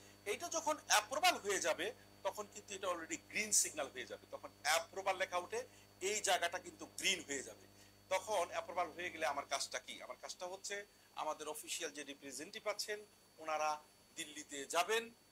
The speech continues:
এবং গিয়ে শুধু স্টিকারটা করে নিয়ে আসবেন, এটাই কিন্তু কাজ, আর কোনো কাজের পরিক্রমা এখানে নেই।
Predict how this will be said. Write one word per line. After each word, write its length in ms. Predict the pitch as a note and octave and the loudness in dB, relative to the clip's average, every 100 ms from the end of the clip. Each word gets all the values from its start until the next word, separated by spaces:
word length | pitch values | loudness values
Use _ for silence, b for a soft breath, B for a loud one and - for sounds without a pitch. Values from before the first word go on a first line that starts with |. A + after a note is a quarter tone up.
| - | -6
এবং 400 | D#3+ D#3+ D#3+ C#3+ - | -4 -2 -4 -6 -2
গিয়ে 280 | B3+ A3+ E3 | 4 6 4
শুধু 360 | - D#3 D3+ C3 | -2 -6 -8 -6
স্টিকারটা 520 | - C3 A#2+ - - | -6 -6 -8 -8 -12
করে 240 | A#2 A2 | -12 -14
নিয়ে 260 | G#2+ G#2 F#2+ | -14 -16 -10
আসবেন, 340 | G#2 G#2 - F2+ _ - | -8 -8 -12 -20 _ -10
এটাই 220 | E4 E4+ | -6 -4
কিন্তু 260 | D#4 C4 C4 | -4 -6 2
কাজ, 420 | A#3 D3+ - - - - | 6 6 4 -6 -12 -6
আর 140 | - D3 - | -2 -2 -4
কোনো 240 | D#3+ B3 | -6 -6
কাজের 300 | C4 F3+ E3 | -2 -2 -2
পরিক্রমা 540 | - D3+ - C#3+ C#3+ C3 | -8 -12 -6 -4 0 -2
এখানে 340 | E3+ G#3+ B3+ | 0 -2 -2
নেই। 300 | E3 A3+ | 2 2